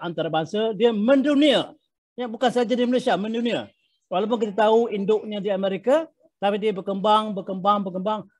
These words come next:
hampir ke seluruh dunia. Jadi mana mungkin syarikat ini akan tutup, mana mungkin syarikat ini akan lebih kerap, tak mungkin. Ya, sebabnya integriti syarikat itu sendiri. Kan? Ha, itulah syarikat M W.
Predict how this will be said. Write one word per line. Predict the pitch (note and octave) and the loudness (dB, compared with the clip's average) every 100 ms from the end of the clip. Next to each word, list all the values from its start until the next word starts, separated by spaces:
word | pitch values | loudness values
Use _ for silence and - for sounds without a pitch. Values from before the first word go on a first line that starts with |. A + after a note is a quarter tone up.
| _ - | _ -4
hampir | B3+ C4+ - C4 A#3+ | -2 -2 0 0 2
ke | A3+ | 0
seluruh | G3+ - G3 | -6 -6 -8
dunia. | F3 F3+ F#2+ _ _ _ _ _ _ _ _ _ | -4 -4 -4 _ _ _ _ _ _ _ _ _
Jadi | F3 G#3 | -8 -6
mana | G#3 A3 | -4 -2
mungkin | A3 G#3 G#3 B3 | -2 -4 4 4
syarikat | A3+ A3 G3+ G#3 | 4 0 0 -2
ini | G#3+ G#3+ | -2 -4
akan | G3 G#3 G3 | -4 -4 -4
tutup, | G#3+ G3 A#3 C4 C4+ _ - | -6 -2 4 4 2 _ -8
mana | F3 A3 | -6 -2
mungkin | A3 A3 A#3+ | -4 0 0
syarikat | F#3+ G#3 A3+ G#3+ | 0 0 0 0
ini | G#3+ | -4
akan | G#3 G#3 | -6 -4
lebih | G3 G3 G3+ | -2 -2 0
kerap, | G#3 C4 - _ - | 2 0 0 _ -6
tak | G3+ | -4
mungkin. | G#3+ G#3 D3 G2 _ _ _ _ _ G#3 | -2 0 -2 -4 _ _ _ _ _ -8
Ya, | B3+ B3 _ _ | -8 -8 _ _
sebabnya | D#3 F#3+ G3 B3+ B3+ | -4 -4 0 0 0
integriti | G3+ D#3+ F#3 G3 | -4 -4 -2 -2
syarikat | G3 F#3+ G#3+ F3 | -2 -2 -2 -6
itu | E3 | -4
sendiri. | G3+ A3 E3+ G#2+ _ _ _ _ - | -2 -2 -4 -6 _ _ _ _ 0
Kan? | A#3+ D#3 A#2+ - | 2 2 -2 -14
Ha, | B2+ D#3 | -8 -4
itulah | F#3+ | -2
syarikat | E3 E3 - | -2 -4 -4
M | D#3 | -4
W. | F3 B2+ | -2 -4